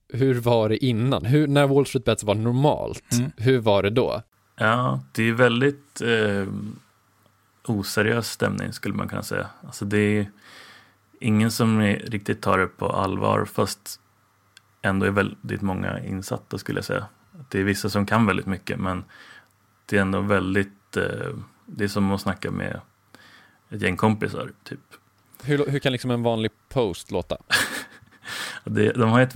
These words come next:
Speaker 3: speciellt språk som de använder också, som är väldigt ovant.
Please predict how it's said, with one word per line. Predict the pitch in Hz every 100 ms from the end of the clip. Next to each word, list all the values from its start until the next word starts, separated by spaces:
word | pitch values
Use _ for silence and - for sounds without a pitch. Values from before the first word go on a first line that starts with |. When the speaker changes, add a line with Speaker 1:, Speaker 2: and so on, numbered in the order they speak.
| -
Speaker 3:
speciellt | - - 107 104 -
språk | - 131 123 - - - -
som | - 107
de | 98
använder | 95 95 98
också, | 98 101
som | - 98 95 92
är | 98
väldigt | 98 101 101 -
ovant. | 107 98 107 107 107 - -